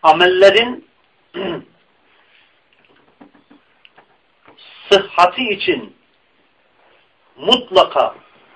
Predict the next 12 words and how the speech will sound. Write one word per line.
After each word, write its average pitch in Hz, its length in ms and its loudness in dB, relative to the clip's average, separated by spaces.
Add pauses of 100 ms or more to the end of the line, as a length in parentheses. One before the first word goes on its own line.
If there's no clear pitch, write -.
(240)
niyet 196 600 0
ile 139 340 -8 (200)
işlenmeleri 180 760 -2
gerektiğini 156 540 -6
açıklıyor. 135 560 -8 (1300)
Sonra 214 580 4 (1200)
فَمَنْ 208 360 6
كَانَتْ 233 500 4
هِجْرَتُهُ 196 520 0 (260)
اِلَى 208 120 0
اللّٰهِ 208 420 2 (100)
وَرَسُولِهِ 196 840 0